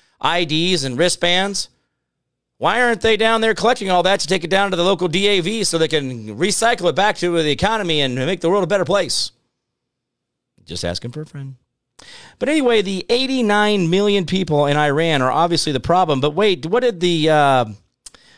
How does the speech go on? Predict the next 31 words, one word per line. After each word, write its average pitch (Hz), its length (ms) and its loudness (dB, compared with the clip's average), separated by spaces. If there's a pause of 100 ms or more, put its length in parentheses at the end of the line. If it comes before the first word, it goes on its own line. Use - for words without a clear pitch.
(140)
what 214 160 0
did 214 80 -6
the 208 120 2
old 185 200 0
Badi-, 175 880 0
Uncle 175 260 0
Joe 180 560 0
do 151 260 0
just, 165 240 -2
uh, 151 200 2
last 165 360 0
year? 190 240 0
Do 135 60 -4
you 147 40 -8
guys 196 200 0
remember 202 200 -2
what 190 80 2
he 196 40 2
did 190 220 0
the 160 80 -8
beg-, 156 160 -6
about 180 420 2
this 196 140 0
time 196 260 2
last 190 320 0
year? 208 140 4
Do 170 100 -6
you 190 60 0
guys 202 160 2
remember 208 320 0
this? 262 420 0